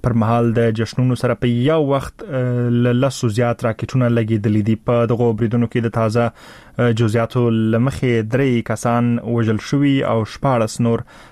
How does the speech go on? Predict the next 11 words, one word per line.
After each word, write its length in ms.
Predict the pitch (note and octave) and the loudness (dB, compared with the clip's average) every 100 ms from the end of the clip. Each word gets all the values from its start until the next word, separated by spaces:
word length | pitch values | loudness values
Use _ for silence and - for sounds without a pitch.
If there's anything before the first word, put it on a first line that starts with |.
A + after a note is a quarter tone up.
| - | -10
ټپیان 460 | - G#2+ A2+ A2 G#2+ | -4 -2 0 2 2
دي. 80 | A2 - - - - D3+ | 0 -4 -12 -20 -4 0
ملالۍ 300 | D#3 E3 E3 | 2 2 0
بشیر 320 | D3+ - C#3+ | 0 -2 -2
په 100 | A#2+ | 0
دې 60 | |
اړه 160 | A#2 G#2+ | -2 0
یو 220 | A2+ A2 | 0 0
راپور 340 | G#2 G#2 A2 G#2 | 0 -2 -2 -2
جوړ 220 | G#2 G2 - | -2 -2 -2
کړی. 180 | G2+ | -2